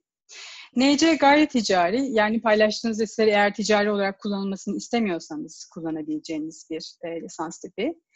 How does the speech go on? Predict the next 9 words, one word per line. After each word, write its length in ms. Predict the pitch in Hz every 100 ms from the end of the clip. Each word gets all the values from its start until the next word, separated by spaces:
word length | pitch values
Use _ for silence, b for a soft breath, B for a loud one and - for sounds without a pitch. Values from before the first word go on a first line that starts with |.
| B B B B 240
N 260 | 247 262
D 200 | 294 302
türetilemez 760 | 294 277 269 262 269 226 196 185
denilen 640 | 180 160 170 240 262 233 -
non-derivative 840 | 226 240 233 202 185 - 185 170
lisans 380 | 170 - 165 165
tipi 240 | 180 -
ise, 440 | 160 - 277 330 - b b _ _ _ _ 208
e, 340 | 202 196